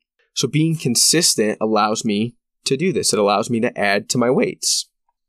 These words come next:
You know, if I go into the gym tomorrow and I lift three hundred pounds, and that takes every ounce of strength that I have to lift that three hundred pounds, but then I take the rest of the month off and I don't see the gym the rest of the month, and I go in and, and, you know, a month from now,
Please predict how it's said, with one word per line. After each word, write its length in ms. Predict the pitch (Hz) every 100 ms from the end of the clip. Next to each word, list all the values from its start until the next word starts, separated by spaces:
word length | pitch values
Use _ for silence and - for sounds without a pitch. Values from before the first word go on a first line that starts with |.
| -
You 100 | 123
know, 60 |
if 120 | 120 131
I 120 | 139
go 100 | 151
into 120 | 135
the 100 | 123
gym 240 | 123 120
tomorrow 580 | 113 113 101 98 92 104
and 140 | - 104
I 40 |
lift 260 | 104 104 -
three 180 | 110
hundred 240 | 117 107 98
pounds, 380 | 107 101 98 98
and 80 |
that 140 | 101 -
takes 280 | 117 104 - -
every 420 | 110 113 120 117 -
ounce 300 | 107 110 117
of 80 | 117
strength 380 | - 101 104 113
that 100 | 120
I 100 | 120
have 340 | 131 123 131 -
to 100 | 123
lift 200 | 127 -
that 180 | 131
three 160 | 127 131
hundred 180 | 139 131
pounds, 460 | 143 135 143 - - _ _ _ -
but 100 | 123
then 120 | 131
I 80 | 120
take 220 | - 117
the 80 | 104
rest 280 | 104 107 -
of 60 |
the 60 | 107
month 280 | 104 101 98
off 280 | 101 113
and 80 | 110
I 60 | 98
don't 260 | 98 104 -
see 140 | 113
the 120 | 101
gym 240 | 95 101 110
the 80 |
rest 240 | 110 113 -
of 60 |
the 80 | 117
month, 320 | 117 123 131 _ _ _ _ -
and 160 | 107 107
I 100 | 107
go 240 | 113 107
in 180 | 110 110
and, 280 | 101 98 -
and, 420 | 98 98 101 101 -
you 160 | 123
know, 80 | 110
a 40 | 101
month 260 | 101 113
from 160 | - 131
now, 240 | 139 151